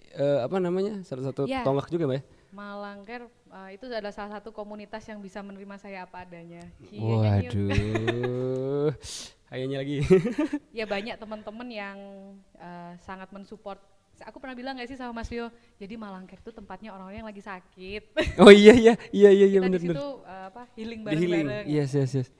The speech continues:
Speaker 2: Ya, itu benar sih.
Speaker 1: Berarti rata-rata emang sakit semua, Mbak?
Speaker 2: Sakit.
Speaker 1: Oh, enggak, enggak, enggak, bercanda.
Speaker 2: Atau saya aja.
Speaker 1: Oh iya, iya. <laughs> Itu benar yang sakit sendiri. Oh my God. Kalau waktu pas lagi, eh, healing itu, Mbak, ya, pernah, pernah berpikir buat berhenti berjuang nggak sih, Mbak?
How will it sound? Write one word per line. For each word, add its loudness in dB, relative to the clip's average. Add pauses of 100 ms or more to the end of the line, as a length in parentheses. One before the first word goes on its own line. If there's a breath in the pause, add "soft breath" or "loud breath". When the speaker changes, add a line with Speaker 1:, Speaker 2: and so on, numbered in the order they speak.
(420)
Speaker 2:
Ya, -16
itu -18
benar -10
sih. -18 (560)
Speaker 1:
Berarti -8
rata-rata -2
emang -6 (160)
sakit -8
semua, -8
Mbak? -12 (100)
Speaker 2:
Sakit. -6
Speaker 1:
Oh, 10
enggak, 10
enggak, 6
enggak, 2
bercanda. 2
Speaker 2:
Atau 2
saya -4
aja. -4
Speaker 1:
Oh 10
iya, 12
iya. 4 (140)
<laughs> 0
Itu 4
benar 8
yang 10
sakit 2
sendiri. 4 (360 loud breath)
Oh 2
my 2
God. 0 (440 loud breath)
Kalau 4
waktu 6
pas 8
lagi, 4 (260)
eh, 10 (220)
healing 8
itu, 4
Mbak, 8
ya, 6
pernah, 6 (380)
pernah 4
berpikir 4
buat 6
berhenti 2
berjuang 2
nggak 4
sih, 0
Mbak? 0